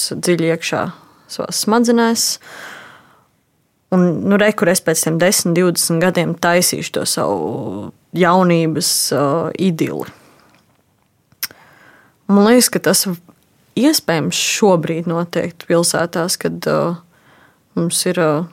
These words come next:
varbūt arī nē, varbūt es nezinu, bet, ā, tas, pieņemsim, mans bailes, kad, ka mēs ieciklējamies uz, ā,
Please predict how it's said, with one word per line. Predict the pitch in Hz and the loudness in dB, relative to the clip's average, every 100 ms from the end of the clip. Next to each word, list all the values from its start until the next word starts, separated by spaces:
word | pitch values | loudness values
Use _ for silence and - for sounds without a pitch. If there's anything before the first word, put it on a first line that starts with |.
| _ _ _ _ - _ _ _ _ _ _ _ _ _ - | _ _ _ _ -20 _ _ _ _ _ _ _ _ _ -2
varbūt | 285 302 254 190 | 2 4 4 4
arī | 170 | 2
nē, | 160 156 | 0 -4
varbūt | - 190 165 - | -6 -4 -4 -2
es | - - - - | -4 -4 -8 -6
nezinu, | 170 175 170 | -2 -2 0
bet, | 175 - | -2 2
ā, | 220 214 | 4 4
tas, | 220 269 - | 2 2 2
pieņemsim, | 190 175 - 180 | 2 2 2 2
mans | 180 160 | 4 2
bailes, | 170 170 180 | 0 0 -2
kad, | 160 170 - - - - - - _ _ _ _ _ - | -4 -6 -12 -20 -20 -20 -20 -20 _ _ _ _ _ -4
ka | 190 | 0
mēs | 190 240 | 2 4
ieciklējamies | 247 240 - 190 170 151 82 85 - 151 | 4 2 -2 0 0 0 -2 -2 -2 -2
uz, | 180 170 | 0 0
ā, | 92 | 2